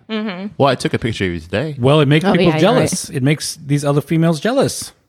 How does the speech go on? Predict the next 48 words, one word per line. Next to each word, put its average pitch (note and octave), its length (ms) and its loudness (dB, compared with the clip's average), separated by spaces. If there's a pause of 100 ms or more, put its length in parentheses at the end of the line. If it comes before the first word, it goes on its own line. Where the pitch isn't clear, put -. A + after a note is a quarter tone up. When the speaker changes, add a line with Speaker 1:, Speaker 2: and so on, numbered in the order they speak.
(100)
Speaker 2:
Who's F3+ 340 4
gonna B2 160 0
get G#2+ 140 0
jealous E2+ 340 0
of - 80 -4
a - 80 -6
Speaker 3:
I D#3+ 60 -2
don't C4 120 2
Speaker 2:
picture C4 60 2
Speaker 3:
know. C4 80 4
Speaker 2:
of B3+ 60 4
Speaker 3:
I'm A#3+ 60 2
not C#4 60 4
Speaker 2:
me? B3+ 40 4
Speaker 3:
saying A3 240 2
like E3+ 160 0
that. G3+ 240 -4
I'm E3 80 -4
Speaker 1:
Tony's B3 320 2
my G#3 100 4
number F3+ 300 0
one E3+ 160 -2
hype E3+ 220 -2
man. E3 400 -8 (380)
Speaker 2:
Yeah. C#3 300 -4
Speaker 3:
Yeah. G3+ 280 0 (140)
Speaker 1:
Yeah. G#3 120 -2
Speaker 3:
I'm F3 80 0
not, F#3+ 180 0
no, G3+ 300 0
I'm F3 80 2
saying, G#3+ 340 -2
like, D3+ 360 -4 (1120)
when C#3+ 200 4
you F3 100 6
posted - 340 2
her G3+ 120 4
picture, D#3+ 260 0
they C#3+ 100 4
were C#3+ 80 4
like, C#3 80 4
"Why D#3+ 120 2
didn't F3+ 120 2
you - 40 -8
post F3 140 2
my G3+ 80 2
picture E3+ 260 0
too? D3 400 2